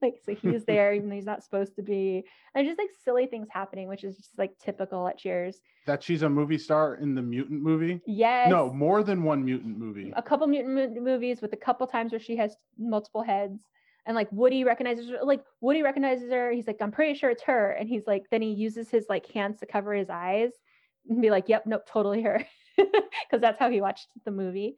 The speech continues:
Speaker 2: And then
Speaker 1: Um,
Speaker 2: Fraser's aware, uh, is, is familiar with her and
Speaker 1: Yeah.
Speaker 2: is geeked out.
Speaker 1: Well,
Speaker 2: He
Speaker 1: and
Speaker 2: get-
Speaker 1: he's funny 'cause he's like, "It made my mother-in-law go home early." So she, he asked for an autograph and it's like, "I know where you live," <laughs>
Speaker 2: Hmm.
Speaker 1: or something. Like,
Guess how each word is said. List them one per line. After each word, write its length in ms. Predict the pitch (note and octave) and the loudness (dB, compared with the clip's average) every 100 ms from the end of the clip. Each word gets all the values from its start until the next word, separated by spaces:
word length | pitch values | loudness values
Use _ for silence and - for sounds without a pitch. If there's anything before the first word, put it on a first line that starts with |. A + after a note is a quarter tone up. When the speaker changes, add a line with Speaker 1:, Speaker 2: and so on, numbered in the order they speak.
| - B2+ | -12 -6
Speaker 2:
And 80 | |
then 100 | C3 B2+ | -6 -6
Speaker 1:
Um, 40 | - | -4
Speaker 2:
Fraser's 720 | C#3 - B2 C3 C3 B2 A#2 | 0 2 2 0 0 -2 -4
aware, 500 | A#2+ B2 B2 B2 B2+ | -4 -2 0 -2 -4
uh, 100 | C3+ | -6
is, 280 | B2+ A#2 A2+ | -6 -10 -10
is 180 | C3 B2 | -8 -8
familiar 420 | - A#2+ A#2+ A#2 A#2 | -6 -6 -4 -4 -4
with 160 | A2 | -6
her 180 | B2 A#2 | -4 -2
and 80 | G#3+ | 0
Speaker 1:
Yeah. 280 | A3 A3+ F#3+ | 2 0 -4
Speaker 2:
is 40 | - | -8
geeked 320 | B2 - - | -10 -10 -4
out. 220 | A2+ A2+ _ - | -4 -4 _ 0
Speaker 1:
Well, 140 | A3+ | 4
Speaker 2:
He 40 | B3 | 4
Speaker 1:
and 40 | |
Speaker 2:
get- 80 | B3+ | 4
Speaker 1:
he's 180 | C#4+ D4 | 0 0
funny 160 | B3+ A#3+ | -4 -2
'cause 140 | B3+ | -4
he's 160 | A3+ G#3+ | -4 0
like, 220 | G#3 G3+ | 0 2
"It 140 | A3 | 0
made 180 | A3+ A3 | 2 0
my 160 | G#3+ G3+ | 0 0
mother-in-law 520 | G3+ G#3+ G3+ F#3+ F#3+ | 0 0 -2 -2 -4
go 180 | F#3 G3 | -2 -4
home 220 | G3+ F#3 - | -2 -6 -4
early." 460 | F#3+ F#3+ F#3 G#3+ - | -2 -2 -2 -6 -6
So 80 | G#3+ | -8
she, 180 | - | -8
he 140 | G#3+ G3+ | -4 -4
asked 220 | G#3+ - | -4 -8
for 80 | G3+ | -8
an 100 | G3 | -4
autograph 520 | F#3 F#3 G3+ G#3+ G#3+ - | -2 0 0 0 0 -2
and 100 | F#3+ | -6
it's 120 | G3 | -2
like, 160 | F#3 - | -4 0
"I 100 | F#3+ | 0
know 180 | F#3 F#3 | 2 2
where 120 | F3 | 2
you 220 | E3 E3+ D#3 | -2 -6 -4
live," 500 | E3 E3 D#3+ G3+ A#3+ | 0 2 0 -2 -4
<laughs> 20 | |
Speaker 2:
Hmm. 120 | C#4+ D4 - G#4+ | -4 -4 -2 4
Speaker 1:
or 100 | G#4 G#4+ - | 4 4 2
something. 460 | F#4+ G4 E4 G4+ D4 | 2 2 2 2 4
Like, 260 | D4 C#4+ | 4 2